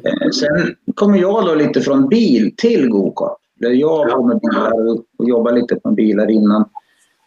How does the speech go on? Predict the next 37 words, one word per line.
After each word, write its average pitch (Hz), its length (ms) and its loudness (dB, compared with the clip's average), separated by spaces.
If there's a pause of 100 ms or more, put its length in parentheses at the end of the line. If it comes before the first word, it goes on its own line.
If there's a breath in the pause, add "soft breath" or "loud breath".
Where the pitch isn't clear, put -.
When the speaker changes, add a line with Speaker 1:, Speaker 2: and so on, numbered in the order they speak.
(160)
Speaker 1:
Så - 160 -4
jag 135 200 0
kommer 180 260 0
lite 170 300 2
annorlunda, 175 760 0
jag 151 80 -6
ser 202 220 0
det 180 100 2
lite 165 220 0
annorlunda 180 380 0
än 147 160 2
ganska 151 340 -2
många 139 420 0 (280)
go-kartföräldrar 143 1080 -2
i 107 60 -2
alla 98 100 -2
fall. 85 160 -4 (760)
Speaker 2:
Mm. 143 220 2 (340)
Speaker 1:
Och 131 120 0
jag 160 260 0
ser 196 140 -2
ju, 170 340 2 (480 loud breath)
alla 160 240 -2
går 175 180 2
och 170 60 2
gnäller, 151 280 0
eller 147 140 2
många 165 280 0
gnäller 160 340 0
då 147 140 0
på 147 60 0
att 135 140 -2
det 139 160 0
är 135 60 2
så 135 160 -4
svårt, 135 400 -2
eh, 131 200 0